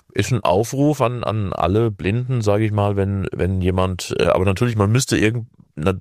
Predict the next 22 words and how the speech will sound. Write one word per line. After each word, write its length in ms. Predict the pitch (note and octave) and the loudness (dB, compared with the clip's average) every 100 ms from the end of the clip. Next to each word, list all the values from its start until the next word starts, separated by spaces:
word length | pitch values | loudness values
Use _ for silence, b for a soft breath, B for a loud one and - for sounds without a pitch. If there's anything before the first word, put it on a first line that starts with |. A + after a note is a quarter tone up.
| - | -2
einen, 120 | - | 0
einen, 220 | D#2 F2 D#2 | 0 0 0
einen 140 | E2 | -2
Vorschuss 400 | - G2+ F#2 E2 | 0 0 2 -2
bekommen, 400 | - D#2+ D#2 D#2 | -2 -2 -2 0
ja, 120 | E2 | 0
also 180 | D#2+ E2+ | 2 0
jemand 240 | E2+ F2+ | 0 0
müsste 180 | F2+ F2+ | -2 -2
sich 180 | E2+ E2+ | -2 0
zu 120 | - | 0
Hause 260 | D#2 F2+ F2 | 0 2 0
hinsetzen 480 | F2+ F#2 E2+ - E2 | 0 0 -2 -2 -2
oder 280 | E2 E2 D2 | 0 0 0
wo, 380 | C#2+ E2 D2+ | 0 2 0
wo 100 | D2+ | 0
auch 60 | D#2+ | 0
immer 160 | D2+ F2 | 0 0
in 60 | |
einem 100 | E2+ | -2
kleinen 340 | D#2+ D#2+ E2+ F2+ | -2 -2 0 -2
Studio. 400 | - E2+ E2+ | -2 0 0